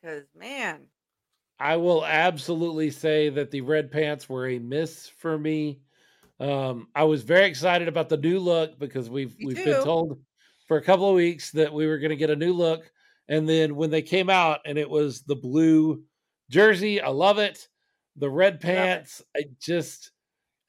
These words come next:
Speaker 2: like, I'll get used to it, and it's not like,
Speaker 1: Of course.
Speaker 2: "Oh, I hate 'em."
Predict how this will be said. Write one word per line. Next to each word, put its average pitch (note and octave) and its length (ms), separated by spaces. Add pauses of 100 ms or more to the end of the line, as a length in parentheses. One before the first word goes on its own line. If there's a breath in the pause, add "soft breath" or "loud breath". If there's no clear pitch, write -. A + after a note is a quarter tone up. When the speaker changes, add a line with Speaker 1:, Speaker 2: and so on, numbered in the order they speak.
Speaker 2:
like, G#3 240
I'll C4+ 140
get B3 180
used G3 340
to A#3 160
it, A3+ 280
and F3+ 140
it's F3 200
not F#3+ 200
like, F#3 220
Speaker 1:
Of - 40
course. E3 140
Speaker 2:
"Oh, D#3+ 160
I C3 100
hate F#3 240
'em." B2+ 320